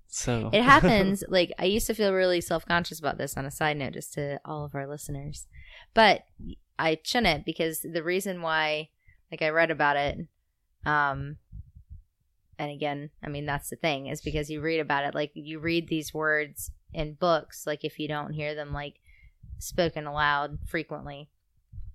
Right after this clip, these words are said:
Speaker 2: or ever. So when you read them in books, then you don't know if you're pronouncing them right.
Speaker 1: Yeah.
Speaker 2: So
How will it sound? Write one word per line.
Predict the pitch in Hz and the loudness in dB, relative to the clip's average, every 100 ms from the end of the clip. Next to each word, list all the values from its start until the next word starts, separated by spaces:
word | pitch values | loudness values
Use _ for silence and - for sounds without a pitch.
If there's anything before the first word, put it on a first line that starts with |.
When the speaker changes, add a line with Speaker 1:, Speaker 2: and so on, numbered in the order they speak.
| - | -8
Speaker 2:
or | - 165 | 0 2
ever. | 170 170 156 156 - - - | 4 2 0 -6 -8 -12 -10
So | - 175 | -2 0
when | 165 165 165 | 0 -4 -6
you | 165 | -6
read | 175 180 | -2 -2
them | 175 156 | -2 -4
in | 160 | 0
books, | 196 170 - | 2 0 -2
then | 156 156 | -6 -6
you | 156 | -6
don't | 151 156 147 147 139 - - - | -4 0 0 0 -4 -8 -10 -6
know | 160 151 151 | 0 2 2
if | 147 | 0
you're | 143 135 | -2 -4
pronouncing | 117 135 107 - 71 | -4 -6 -6 -6 -8
them | 65 - | -8 -8
right. | 95 - - - _ _ - | -8 -10 -12 -14 _ _ -6
Speaker 1:
Yeah. | 160 123 104 - - - - - - _ - | 0 2 0 -4 -16 -20 -18 -18 -18 _ -16
Speaker 2:
So | - 143 123 | -6 -4 -4